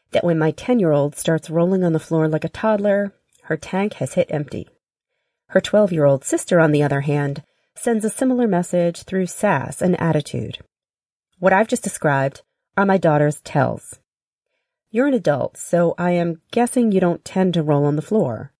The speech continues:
But I bet there's something you habitually do when your body is trying to send a signal. It may be reaching for a cookie, daydreaming, or experiencing a sudden intolerance for the lady in the next cubicle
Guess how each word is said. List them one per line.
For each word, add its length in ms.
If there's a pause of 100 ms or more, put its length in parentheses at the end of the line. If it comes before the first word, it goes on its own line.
(440)
But 100
I 100
bet 280
there's 240
something 440
you 120
habitually 680
do 300
when 180
your 140
body 380
is 120
trying 360
to 80
send 240
a 20
signal. 420 (520)
It 120
may 180
be 420 (340)
reaching 260
for 160
a 60
cookie, 580 (220)
daydreaming, 840
or 460
experiencing 760
a 60
sudden 460
intolerance 760
for 140
the 100
lady 320
in 120
the 60
next 300
cubicle 580